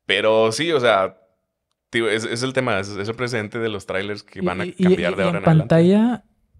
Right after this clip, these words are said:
Speaker 2: se me hace que sí traían química ella y Jason Momoa como personajes, o sea
Speaker 1: Fíjate que hace poquito vi nuevamente la uno y sí peca también un poco de ser
Speaker 2: ¿Jason Momoa?
Speaker 1: No, Amber.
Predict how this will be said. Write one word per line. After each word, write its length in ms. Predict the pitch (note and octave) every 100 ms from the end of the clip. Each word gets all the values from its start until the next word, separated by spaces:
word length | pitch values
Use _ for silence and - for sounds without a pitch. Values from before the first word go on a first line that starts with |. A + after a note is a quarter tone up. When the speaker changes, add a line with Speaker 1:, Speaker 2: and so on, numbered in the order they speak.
| _ _ - _ _
Speaker 2:
se 140 | - D3
me 100 | C#3
hace 180 | D#3
que 100 | F3+
sí 100 | F3 F3
traían 320 | E3+ D#3+ E3+
química 500 | E3 D#3 D#3+ - D#3+
ella 500 | D3+ C#3+ D3 D3+ D3+
y 80 | C3+
Jason 220 | C3+ C3+ C3
Momoa 500 | B2+ C3+ C#3 B2+ -
como 280 | C#3+ C3+
personajes, 540 | - C3 C3 C#3 D#3 C#3+
o 40 | B2+
sea 100 | C3
Speaker 1:
Fíjate 240 | C3+ B2
que 80 | C3+
hace 120 | E3
poquito 440 | - D3 B2 - C3+
vi 100 | B2+
nuevamente 480 | B2 A#2+ A2+ A2
la 140 | A#2 F#2
uno 400 | F#2 A2+ F3 F#3 _ _ _ _ _ _ _ _ - _ _ _ _
y 160 | A2+ G#2
sí 200 | - B2
peca 360 | - C3 C3
también 260 | - G#2+ G#2+
un 80 | A2
poco 340 | A2+ - A2+
de 120 | G#2
ser 560 | G2 G2 F#2+ F#2 F#2 F2+ F#2 A#2 B2+ _ _ _ _ _ _ -
Speaker 2:
¿Jason 240 | D#3 D#3
Momoa? 380 | D#3+ D3 D3+ G#3 _ _ _
Speaker 1:
No, 340 | A#2 G#2+ - -
Amber. 420 | - G2+ F2+ F2+